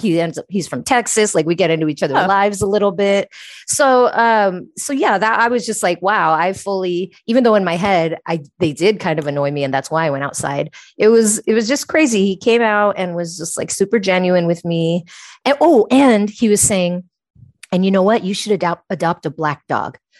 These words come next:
Speaker 1: But we don't have the time to talk about the systemic racism s-, with black pets. <laughs>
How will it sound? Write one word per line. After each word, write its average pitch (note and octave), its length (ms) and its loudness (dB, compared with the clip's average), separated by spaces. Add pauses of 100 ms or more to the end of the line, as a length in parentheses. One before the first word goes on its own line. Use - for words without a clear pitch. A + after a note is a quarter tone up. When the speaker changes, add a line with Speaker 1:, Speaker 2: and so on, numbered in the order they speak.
(200)
Speaker 1:
But G3 80 2
we A#3 140 6
don't B3 100 6
have G3 180 0
the D3+ 60 -8
time E3+ 300 -2
to C#3+ 60 -10
talk D3 260 -4
about C3+ 240 -2
the C3 60 -8
systemic D#3 440 -4
racism D3 540 -2
s-, C3+ 180 -8 (100)
with D#3+ 220 -2
black C#3+ 320 -4
pets. - 680 -2
<laughs> G#3+ 40 2